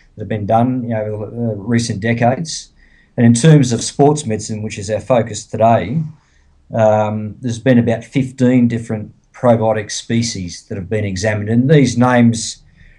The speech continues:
would be familiar to most people. So, you know, Lactobacillus, uh, acidophilus,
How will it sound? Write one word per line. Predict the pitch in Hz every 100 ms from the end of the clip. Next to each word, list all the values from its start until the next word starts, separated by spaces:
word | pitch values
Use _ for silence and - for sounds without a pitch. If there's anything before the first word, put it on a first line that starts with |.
| _
would | 143 117
be | 120
familiar | 117 117 117 117 107 101 - -
to | 113
most | 110 117 117 -
people. | 110 104 95
So, | - 110 104 104 101 113
you | 110
know, | 104
Lactobacillus, | 120 117 110 101 - 117 107 - - - _ _ _ _
uh, | 107 101
acidophilus, | 110 - 101 117 117 92 - - -